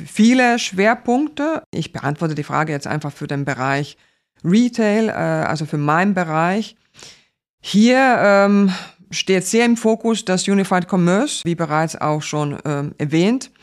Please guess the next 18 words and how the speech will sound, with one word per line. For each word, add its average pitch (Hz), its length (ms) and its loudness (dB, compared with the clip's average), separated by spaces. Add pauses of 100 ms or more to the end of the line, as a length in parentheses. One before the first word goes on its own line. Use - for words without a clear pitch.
(420)
Hier 160 280 0
haben 180 180 2
wir 180 240 0
unsere 170 540 -2
Lösung 220 520 4
für 190 140 -2
unsere 185 380 2
Händler 196 400 0
bereits 170 400 -2
entwickelt 233 720 -2
und 170 420 0
entwickeln 170 640 0
das - 280 -4
auch 156 380 0
in 175 220 2
den 165 200 0 (120)
nächsten 160 420 -2
Monaten 151 800 -2